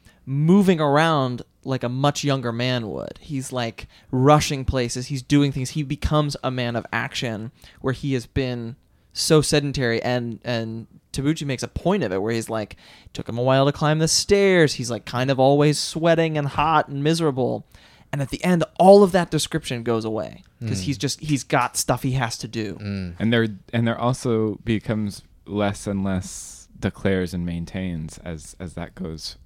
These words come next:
Speaker 3: as, as that goes on.
Speaker 2: Yes.
Speaker 3: Um, be-, you know, there's, it's funny that you say the last forty pages because, um, you know, I,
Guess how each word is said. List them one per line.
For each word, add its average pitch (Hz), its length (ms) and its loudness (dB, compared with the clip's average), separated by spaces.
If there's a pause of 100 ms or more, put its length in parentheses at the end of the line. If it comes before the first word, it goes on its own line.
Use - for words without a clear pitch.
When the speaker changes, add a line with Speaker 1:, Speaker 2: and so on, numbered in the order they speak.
(120)
Speaker 3:
as, 95 240 -6 (100)
as 78 140 -10
that 90 260 -4
goes 82 240 -8
on. 76 360 -12 (120)
Speaker 2:
Yes. 98 460 -10
Speaker 3:
Um, 87 400 0 (720)
be-, 107 140 -2 (260)
you 117 140 0
know, 92 100 2
there's, 95 400 -2 (100)
it's 131 140 0
funny 170 200 2
that 143 120 0
you 110 80 -4
say 120 140 -2
the 101 100 -4
last 98 260 -4
forty 95 260 -8
pages 98 400 -4
because, 87 520 -8
um, - 280 -6 (500)
you 95 100 0
know, 82 200 -2 (160)
I, 101 200 0